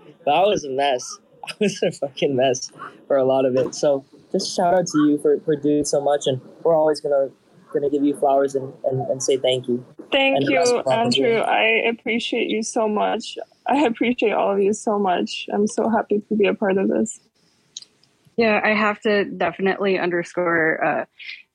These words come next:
Speaker 3: Alexandra, and I was pushing at her a bit because, you know, there's so many people wanting to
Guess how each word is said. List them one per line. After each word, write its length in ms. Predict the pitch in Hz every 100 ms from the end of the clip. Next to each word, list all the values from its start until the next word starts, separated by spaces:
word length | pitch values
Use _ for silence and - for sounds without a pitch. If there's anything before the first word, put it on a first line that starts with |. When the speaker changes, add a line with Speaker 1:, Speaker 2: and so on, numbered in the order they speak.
| -
Speaker 3:
Alexandra, 840 | 202 190 175 190 180 175 170 170 -
and 120 | 180
I 80 | 180
was 200 | 185 - - -
pushing 340 | 240 - 240
at 220 | 214 196
her 220 | 202 208 233
a 40 |
bit 360 | 190 - 233 247
because, 420 | 240 247 226 214
you 100 | 226
know, 200 | 208 185 -
there's 280 | 226 247 214
so 260 | - 254 254
many 280 | 254 247 226
people 760 | 226 190 214 208 196 226 - -
wanting 380 | 196 202 208 202
to 420 | - 202 190 190